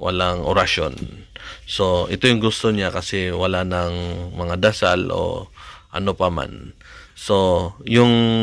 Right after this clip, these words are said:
sangkap natin, mga kagimat, is ito yung buto na Sagrado Corazon. So, gamit ito nung unang panahon. Ay, kahit ngayon, mga kagimat, ginagamit din to ng mga sundalo,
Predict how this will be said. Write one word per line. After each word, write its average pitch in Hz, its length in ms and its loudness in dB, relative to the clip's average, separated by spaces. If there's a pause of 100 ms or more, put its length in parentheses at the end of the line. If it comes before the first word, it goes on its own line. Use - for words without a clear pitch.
(1000)
sangkap 127 480 2
natin, 120 320 2
mga 110 320 2
kagimat, 104 480 -4
is - 480 -12
ito - 240 0
yung 101 560 2
buto 95 400 -2 (240)
na 90 400 0 (320)
Sagrado 98 560 2
Corazon. - 800 -6 (880)
So, - 240 -2
gamit 107 400 4
ito 104 320 0
nung 101 240 -2
unang 101 320 -2
panahon. 98 480 0 (100)
Ay, 123 140 4
kahit 139 320 2
ngayon, 120 320 2
mga 104 320 0
kagimat, 98 400 -6
ginagamit 95 640 0
din 92 240 -2
to 87 240 -4 (480)
ng 98 160 -2
mga 101 160 4
sundalo, 98 720 2